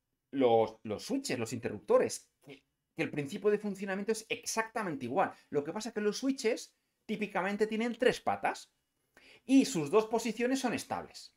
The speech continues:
En los pulsadores una es estable, la otra no, porque tenemos ahí un muelle. Aquí, el, sin embargo, los interruptores, las dos son estables. ¿Y cómo funciona esto? Pues igual. Todo esto son elementos conductores y cuando el switch está en una posición, pues está conectando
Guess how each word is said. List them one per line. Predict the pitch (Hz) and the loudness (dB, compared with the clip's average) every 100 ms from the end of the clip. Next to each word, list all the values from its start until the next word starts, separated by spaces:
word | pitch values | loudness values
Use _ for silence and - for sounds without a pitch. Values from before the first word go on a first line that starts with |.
| _ | _
En | 123 | 0
los | 123 | 0
pulsadores | - 143 135 139 190 123 - - | -2 -2 4 6 6 4 -2 -6
una | 151 156 104 - - | -4 -2 -2 -6 -12
es | 110 | -8
estable, | 113 - 214 147 98 | -4 0 4 2 2
la | 98 | 0
otra | 113 113 90 | 2 0 -2
no, | 123 277 | 0 0
porque | - - | -2 -6
tenemos | 98 107 110 | -8 -8 -6
ahí | 113 | -4
un | 110 110 | -2 0
muelle. | 123 135 269 - _ _ _ _ _ _ _ _ | -2 -2 -4 -6 _ _ _ _ _ _ _ _
Aquí, | - 135 165 190 | -2 0 -2 -4
el, | 190 190 180 | -2 0 0
sin | 190 185 | -2 -2
embargo, | 180 185 190 | 0 2 4
los | 190 190 | 4 2
interruptores, | 196 196 190 208 240 - | 0 -2 0 0 0 2
las | 143 135 143 | 2 2 2
dos | 185 | 0
son | 214 143 | 0 -4
estables. | - - 90 - - - _ - - - | -4 -6 -6 -8 -20 -20 _ -20 -20 -10
¿Y | 156 | 0
cómo | 185 190 185 | 2 4 2
funciona | 202 196 208 | 0 0 2
esto? | 262 262 - | 4 4 4
Pues | 127 127 | 2 -2
igual. | 120 117 127 104 120 - _ _ _ _ _ _ | -2 2 4 4 0 -10 _ _ _ _ _ _
Todo | 151 151 | 6 8
esto | 165 | 6
son | 180 165 113 - | 4 4 2 -4
elementos | 123 110 117 135 - | 0 2 2 -2 -2
conductores | 156 202 208 262 320 - | -2 -2 2 2 2 -2
y | 143 | -2
cuando | 135 120 117 | 2 2 2
el | 113 | -2
switch | 165 151 | -6 -8
está | 139 202 - | -2 -2 -2
en | 120 | -4
una | 139 147 | -2 -2
posición, | 165 175 269 285 | -4 -4 -2 -2
pues | - 117 | -2 -8
está | 104 131 120 | -2 0 0
conectando | 131 127 - 208 214 104 | 0 -2 0 -2 0 -2